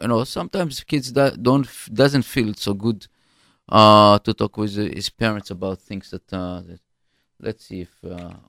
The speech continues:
wait, that guy. Hello? Hello? Okay, something wrong with the phone, but please try again if, uh,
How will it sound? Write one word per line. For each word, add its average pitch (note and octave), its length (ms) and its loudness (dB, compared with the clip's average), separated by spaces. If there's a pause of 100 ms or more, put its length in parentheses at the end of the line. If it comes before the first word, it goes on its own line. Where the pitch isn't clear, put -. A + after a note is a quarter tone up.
wait, E2+ 160 -20
that E2+ 160 -20
guy. F2 320 -12 (600)
Hello? A#2 320 4 (2000)
Hello? B2 440 4 (2000)
Okay, F#2 220 -18 (240)
something F2+ 420 -8
wrong F#2+ 160 -2
with F2+ 140 -6
the F#2+ 80 -6
phone, B2 320 0
but G#2 200 0
please B2+ 260 -2
try A#2 200 6
again B2 400 2
if, G#2+ 240 -10
uh, G#2 320 -6